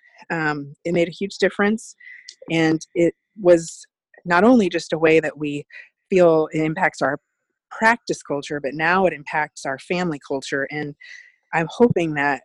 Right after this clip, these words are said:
not only does it just build that spirit of giving in our kids,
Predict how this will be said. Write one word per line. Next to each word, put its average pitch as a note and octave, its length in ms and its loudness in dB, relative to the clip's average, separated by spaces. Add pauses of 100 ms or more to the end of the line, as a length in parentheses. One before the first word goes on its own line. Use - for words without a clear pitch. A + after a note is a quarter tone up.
not F#3+ 200 -2
only A3+ 300 0
does D#3 200 -2
it D3+ 200 -4
just D#3 440 -6 (800)
build G3 320 6
that D3 220 -4
spirit F3 440 2
of D3 160 -14
giving F3 340 0
in E3+ 80 -4
our C#3 120 -6
kids, E3+ 560 -6